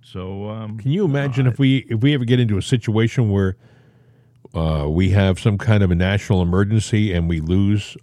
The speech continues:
Speaker 2: our cell system? Uh, all of a sudden we don't have phones. People can't communicate. People are gonna feel lost. The
Speaker 1: Mm-hmm.
Speaker 2: vacuum is going to be real.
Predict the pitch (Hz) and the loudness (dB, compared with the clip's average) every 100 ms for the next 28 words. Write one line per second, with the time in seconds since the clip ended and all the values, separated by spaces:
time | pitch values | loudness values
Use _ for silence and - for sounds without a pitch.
0 | - 87 82 80 78 - - - 107 107 | -8 -2 0 0 -2 -6 -16 -6 -2 0
1 | - 120 - 117 117 - _ _ _ _ | -2 -4 -2 -6 -6 -12 _ _ _ _
2 | _ _ _ _ _ _ _ - 107 - | _ _ _ _ _ _ _ -16 -14 -6
3 | 104 110 107 - 104 101 101 98 95 87 | 0 2 2 2 0 2 0 2 2 0
4 | - 90 104 120 117 - 117 110 95 107 | -2 0 0 -2 -6 -2 0 0 -2 -2
5 | 104 101 98 107 - 110 117 _ _ _ | -2 0 0 0 0 -2 -4 _ _ _
6 | _ _ _ - 190 180 107 107 - 117 | _ _ _ 0 2 2 2 0 2 0
7 | 87 87 95 123 120 - - - _ _ | 0 0 2 2 0 -2 -12 -20 _ _
8 | _ _ _ - - 104 101 92 123 156 | _ _ _ -20 -6 0 0 2 0 0
9 | - 127 110 98 120 110 104 98 92 101 | 0 2 2 0 0 0 0 0 0 4
10 | 131 147 95 - | 4 4 2 -4